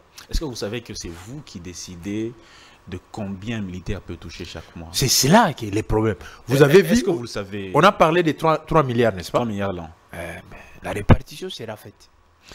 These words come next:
Speaker 1: Est-ce que vous pouvez promettre ? Parce que cette émission est suivie.
Speaker 2: Oui,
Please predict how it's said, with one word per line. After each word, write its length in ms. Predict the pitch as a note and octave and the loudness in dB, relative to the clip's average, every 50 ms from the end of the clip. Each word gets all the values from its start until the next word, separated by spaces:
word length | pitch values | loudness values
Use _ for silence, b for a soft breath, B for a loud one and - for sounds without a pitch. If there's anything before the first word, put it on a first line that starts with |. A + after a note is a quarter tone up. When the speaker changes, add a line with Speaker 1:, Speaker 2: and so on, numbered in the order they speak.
| B B B B B B B B _ _ _ - - _ _ _ _ _ _ - | B B B B B B B B _ _ _ -20 -20 _ _ _ _ _ _ -20
Speaker 1:
Est-ce 160 | G#2+ - - | -20 -18 -16
que 80 | - D3 | -14 -14
vous 180 | A2+ F#2 F2+ E2 - | -14 -14 -16 -16 -16
pouvez 220 | - F#2 F#2 G#2 | -16 -12 -12 -12
promettre ? 500 | - - - F#2 E2+ F2 E2+ - - - | -12 -12 -16 -16 -14 -14 -16 -14 -12 -10
Parce 140 | - G2+ - | -10 -8 -8
que 20 | |
cette 140 | - A#2+ - | -8 -6 -4
émission 320 | D3 B2+ A#2+ A2+ - C3+ C3+ | -4 -4 -4 -6 -6 -4 -4
est 80 | B2 | -4
suivie. 440 | A#2+ - - A#2+ G2+ F#2+ B2 A3 D#4+ - | -4 -4 -6 -6 -6 -4 -4 -6 -6 -2
Speaker 2:
Oui, 80 | - | 0